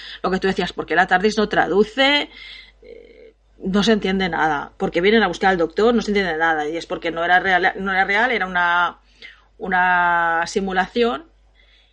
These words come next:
Y, bueno, al final el Doctor recibe ese mensaje que dice, eh, "Ayúdales, sa-, sálvalos a todos", o algo así.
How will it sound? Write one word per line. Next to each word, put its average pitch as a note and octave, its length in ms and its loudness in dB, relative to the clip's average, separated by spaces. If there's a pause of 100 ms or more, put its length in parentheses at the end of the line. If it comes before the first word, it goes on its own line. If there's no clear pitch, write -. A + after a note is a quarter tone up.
(200)
Y, F#3+ 680 0
bueno, E3+ 200 0
al F3 80 0
final F3+ 220 -2
el F#3 100 -2
Doctor F#3+ 260 -4
recibe G3 380 0
ese F#3 220 -2
mensaje A#3+ 760 0
que G3+ 120 0
dice, G3 520 -2
eh, D3+ 640 0 (520)
"Ayúdales, A#3 1040 0 (180)
sa-, - 240 -8
sálvalos A3 540 2
a A3 120 2
todos", B3 360 2
o - 20 4
algo G3+ 140 0
así. F#3+ 360 -4